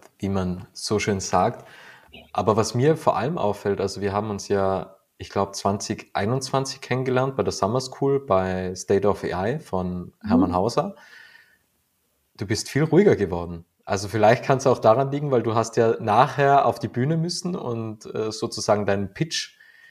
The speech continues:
Speaker 1: vorlegen müssen. Aber mir kommt auf jeden Fall vor, dass du viel ruhiger geworden bist. Also das kann
Speaker 2: Wirklich?
Speaker 1: auch an der Nervosität liegen, was du damals gehabt hast, weil du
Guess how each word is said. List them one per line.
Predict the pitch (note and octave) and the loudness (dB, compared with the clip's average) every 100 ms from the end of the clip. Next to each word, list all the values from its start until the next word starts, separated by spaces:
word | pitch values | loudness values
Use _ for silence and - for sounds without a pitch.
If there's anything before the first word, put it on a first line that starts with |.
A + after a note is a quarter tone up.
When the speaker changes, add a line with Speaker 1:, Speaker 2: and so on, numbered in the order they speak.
| _ _ _ _ | _ _ _ _
Speaker 1:
vorlegen | - A2+ A2+ A#2+ A#2+ | 2 4 6 2 0
müssen. | A2+ B2+ - F3+ G3+ _ _ _ _ - | -4 -4 -8 -10 -12 _ _ _ _ 2
Aber | A2+ | 2
mir | A#2 C3+ | 4 2
kommt | D#3 C#3 | 2 0
auf | A#2 | 2
jeden | C3 | 0
Fall | B2+ A#2+ | 2 0
vor, | B2+ B2+ | 2 2
dass | B2 | 0
du | A#2 | -6
viel | - C#3 | -6 -6
ruhiger | C#3+ E3+ F3 | 2 4 4
geworden | G#2 F#2 F#2 G2+ | 0 -2 -2 -4
bist. | A#2+ C#3 - _ _ | -8 -8 -14 _ _
Also | - G2+ | -2 0
das | - | 0
kann | - B2 | 0 2
Speaker 2:
Wirklich? | A#2+ | 2
Speaker 1:
auch | A#2+ A#2 | 0 0
an | |
der | A2+ A2 | 0 0
Nervosität | - A#2 A#2 B2+ B2+ B2 B2 C3+ | 0 0 2 4 0 2 4 4
liegen, | C3+ C3 C#3 C3+ - | 2 -2 -2 -6 -2
was | A2 - | -4 -2
du | |
damals | - A#2 B2 - | -2 0 0 -2
gehabt | G2+ G#2+ - | 0 0 0
hast, | A#2 - | -4 -2
weil | G#2+ | -2
du | G#2+ A2 - | 0 -2 -4